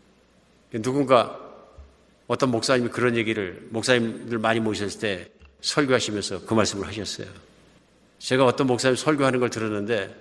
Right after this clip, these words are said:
그 목사님 설교하시면서 선포하시는 복음의 선포의 메시지가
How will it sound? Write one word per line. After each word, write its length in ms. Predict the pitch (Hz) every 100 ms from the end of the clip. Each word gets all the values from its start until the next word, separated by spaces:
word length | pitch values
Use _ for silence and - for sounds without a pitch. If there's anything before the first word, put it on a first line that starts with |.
| - - _ _ _ _ _ _ -
그 600 | 135 131 123 110 - -
목사님 300 | 110 104 147
설교하시면서 640 | 143 165 151 147 139 139 139
선포하시는 600 | - 147 - 139 143 147
복음의 280 | 120 123 123
선포의 320 | 147 - 127
메시지가 680 | 110 127 101 101 117 95